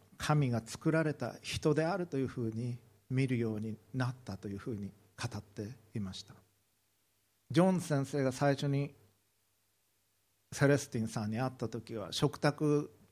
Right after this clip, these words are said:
夕食の席だったようですけれども、正面に彼は座っていたといいます。そして、そのルワンダでの虐殺の話がありました。「お母さん、今どうされてるんですか？母国で。」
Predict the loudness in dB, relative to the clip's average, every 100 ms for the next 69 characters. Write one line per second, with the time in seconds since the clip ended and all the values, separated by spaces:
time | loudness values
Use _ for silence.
0 | _ _ _ _ _ 0 2 2 -2 -2
1 | -4 -2 -2 -2 -4 -8 -4 -4 -2 -4
2 | -4 -6 -10 -10 -10 -8 -8 -6 -6 -10
3 | -18 -4 2 4 4 2 0 0 -2 -4
4 | -8 -10 -10 -10 -8 -8 -10 -10 -16 _
5 | _ _ _ _ 0 2 2 0 2 2
6 | 0 -2 -4 4 6 6 4 2 2 0
7 | 0 0 -2 -4 -2 -4 -2 -2 -4 -6
8 | -6 -10 -12 -8 -4 2 2 2 0 2
9 | 2 2 0 -4 -4 -4 -4 -8 -8 -8
10 | -8 -8 -8 -4 -2 -4 -8 -10